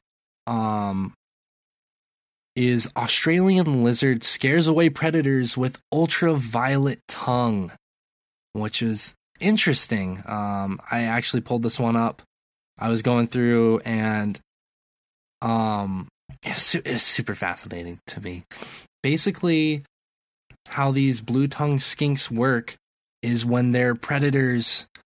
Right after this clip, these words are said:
approach them at the last second, they put out these tongues and to try and scare away their predators. So the abstract reads, "When attacked, blue-tongued skinks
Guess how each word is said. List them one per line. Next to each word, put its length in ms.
approach 480
them 360
at 100
the 100
last 380
second, 440
they 80
put 180
out 180
these 200
tongues 600
and 540
to 120
try 260
and 120
scare 220
away 180
their 140
predators. 540
So 200
the 320
abstract 540
reads, 360
"When 120
attacked, 500
blue-tongued 460
skinks 460